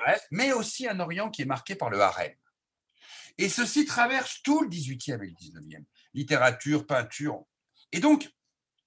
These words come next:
les colonisateurs français, quand ils arrivent en Algérie, par exemple, c'est un Orient qui s'offre à eux. Et ce qui ne s'offre pas à eux, ils vont l'imaginer à travers la peinture et le dessin,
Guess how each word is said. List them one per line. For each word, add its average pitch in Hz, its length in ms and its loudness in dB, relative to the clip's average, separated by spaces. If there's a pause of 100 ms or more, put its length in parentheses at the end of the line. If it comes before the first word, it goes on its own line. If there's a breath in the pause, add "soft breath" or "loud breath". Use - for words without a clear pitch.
(180)
les 151 120 0
colonisateurs 175 560 0
français, 156 300 -2
quand 160 160 -6
ils 135 180 0
arrivent 294 280 4
en 120 80 0
Algérie, 98 400 -6
par - 200 -20
exemple, - 260 -20 (140)
c'est 175 220 -2
un 196 80 6
Orient 208 280 6
qui 165 140 -4
s'offre 214 460 4
à 214 140 8
eux. 226 200 -2 (320 soft breath)
Et 185 80 2
ce - 120 0
qui 262 120 4
ne 233 140 4
s'offre 233 400 4
pas 160 240 6
à 165 80 8
eux, 285 120 4
ils 294 80 6
vont 220 140 4
l'imaginer 175 600 2
à 190 80 6
travers 131 360 2
la 117 100 4
peinture 127 440 0
et 123 40 -4
le 107 60 -6
dessin, 98 400 -6